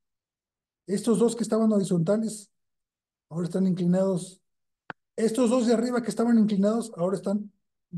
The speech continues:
casi planitos. Pero vean, ven, ven, ven la cima de la gráfica. Aquí tenemos cuatro puntos. Uno, dos, tres, cuatro.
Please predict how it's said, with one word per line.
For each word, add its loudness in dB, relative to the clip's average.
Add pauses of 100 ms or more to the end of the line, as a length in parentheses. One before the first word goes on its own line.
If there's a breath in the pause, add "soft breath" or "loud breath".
casi -6
planitos. 0 (600)
Pero 2
vean, -2 (300)
ven, -2 (180)
ven, -2
ven -2
la -2
cima -4
de 0
la 0
gráfica. -8
Aquí -8
tenemos 2
cuatro -4
puntos. -2
Uno, 2
dos, 0
tres, 0
cuatro. -4